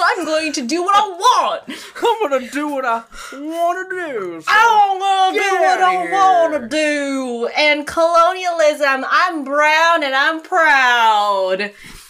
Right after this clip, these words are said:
Speaker 1: And my ancestors are loving on this.
Speaker 2: Mm-hmm. Hell yeah,
Speaker 1: So
Speaker 2: they are. Jeez.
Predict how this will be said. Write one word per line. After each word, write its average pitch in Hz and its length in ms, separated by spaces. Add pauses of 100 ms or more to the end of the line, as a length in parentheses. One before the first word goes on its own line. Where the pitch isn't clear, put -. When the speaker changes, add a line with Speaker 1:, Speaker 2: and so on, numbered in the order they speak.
(160)
Speaker 1:
And 226 540
my 247 160
ancestors 254 1300
are 190 600
loving 240 760 (100)
on 214 520 (440)
this. 143 960 (300)
Speaker 2:
Mm-hmm. 123 300 (1200)
Hell 262 260
yeah, 196 280
Speaker 1:
So 180 120
Speaker 2:
they 120 80
are. 120 320 (100)
Jeez. 120 760